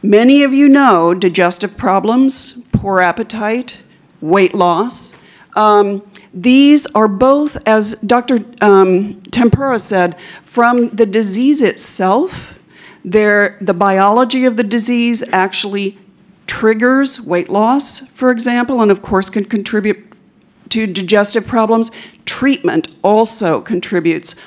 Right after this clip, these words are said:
obviously, to physical symptoms, diarrhea, more weight loss, digestive problems. Oh, then there, I, I forgot that I was gonna say that. There are treatment-related problems specifically,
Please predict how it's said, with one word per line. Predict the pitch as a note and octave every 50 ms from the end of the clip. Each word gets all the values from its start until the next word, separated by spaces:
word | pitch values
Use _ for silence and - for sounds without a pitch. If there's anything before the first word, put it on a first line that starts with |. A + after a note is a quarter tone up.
| - _ -
obviously, | F3+ F#3+ F#3+ F3+ G3+ F#3+ F#3 F3+ - F#3+ F3+ F3
to | F3 A3
physical | F3+ - G3 F#3+ F3+ F#3 E3+ F3+ E3
symptoms, | - - F#3 F3+ F3 E3+ F3+ D#3+ D#3 E3 - - - - - - - - - - - - F3
diarrhea, | G#3 F#3 E3+ E3+ E3+ F3 F3+ F#3+ F#3+ F#3+ F#3 F3 E3+ E3+ - F#3 - - - _ _ _ _ _
more | - F3+ F#3+ F#3 F3+ F#3
weight | F#3+ F#3+ F#3 F#3 - E3
loss, | F3 E3+ E3+ E3+ D3+ E3+ - - - - - - - _ _ _
digestive | - G3 F#3 F3 E3+ F3+ E3 E3 - - F3 D#3 -
problems. | - E3+ D3 C#3+ - - - - - - - - - _ _ _ _ _ _ _ _ _ _ _ _ _ - - - - -
Oh, | - - - F#3+ E3+ E3 - - - - -
then | - F#3+ A#3 C4 C#4+ C#4+
there, | C#4+ C4+ A3+ A3 G#3 G3+ F#3 - -
I, | G3 E3+ D#3+ F3+ F3 D3 - -
I | F#3 F3
forgot | E3+ - - E3+ E3 F3 D#3 D3+ -
that | - - F3
I | F3
was | F3+ F3 -
gonna | F#3 F#3+ G3+
say | G#3 - C4 C4 A#3
that. | G3 F3+ D#3 -
There | - G3+ G3+
are | G#3+
treatment-related | G#3+ - - - E4 E4 D4 - A#3+ A3+ - G3+ F#3+ E3+ F#3 F3+ F3 E3+ E3+ E3+
problems | - G#3+ G3 F3 F3 F#3 F#3+ G3+ F#3+
specifically, | - - A3 G#3+ - - C#4 C4 C4+ G#3 - - F3 E3 F3 G3